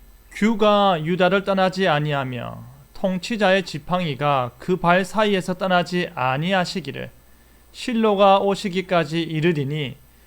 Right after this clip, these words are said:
그에게 모든 백성이 복종하리로다." 바로의 꿈과 같이 칠 년 동안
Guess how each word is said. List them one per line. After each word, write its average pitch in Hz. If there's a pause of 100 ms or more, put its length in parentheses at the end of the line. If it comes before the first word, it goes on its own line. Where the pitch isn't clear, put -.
(140)
그에게 185
모든 190
백성이 165
복종하리로다." 180 (1600)
바로의 180
꿈과 214
같이 165 (480)
칠 254
년 240
동안 185